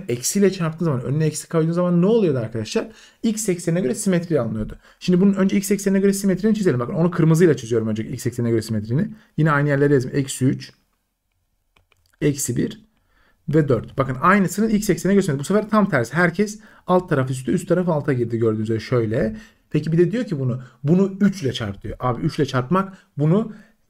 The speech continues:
e, x ekseninde kestiği yerler değişmez ama buna daha sert, bak şöyle, şöyle, şöyle.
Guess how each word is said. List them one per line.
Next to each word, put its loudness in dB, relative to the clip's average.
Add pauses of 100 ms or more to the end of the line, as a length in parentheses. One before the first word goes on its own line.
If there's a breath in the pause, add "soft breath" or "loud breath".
(160)
e, -6
x -6
ekseninde 0
kestiği -2
yerler 0
değişmez 0
ama 2
buna 0
daha 2
sert, -6 (500)
bak -6
şöyle, 0 (640 soft breath)
şöyle, 0 (840)
şöyle. 2